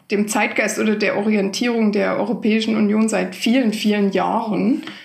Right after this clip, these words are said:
Gleichzeitig ist es so, dass natürlich auch kein Unternehmen, was irgendwie in der Produktion arbeitet, daran interessiert sein kann, dass die Ressourcen auf Dauer verschwinden.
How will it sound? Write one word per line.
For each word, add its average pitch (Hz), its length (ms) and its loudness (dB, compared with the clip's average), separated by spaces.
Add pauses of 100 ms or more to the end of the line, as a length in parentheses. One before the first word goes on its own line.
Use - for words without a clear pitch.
(200)
Gleichzeitig 226 640 0
ist - 180 -2
es - 140 -6
so, 240 140 0
dass 226 200 -2
natürlich 214 540 -2
auch 196 240 -4
kein 240 320 0
Unternehmen, 240 520 2
was 220 220 -2
irgendwie 262 400 2
in 226 140 2
der 220 80 0
Produktion 226 800 -2
arbeitet, 214 600 0
daran 220 300 0
interessiert 214 580 0
sein 220 240 0
kann, 226 260 0
dass 226 180 -2
die 233 80 -2
Ressourcen 220 500 0
auf - 280 -2
Dauer 220 640 0 (160)
verschwinden. - 1000 0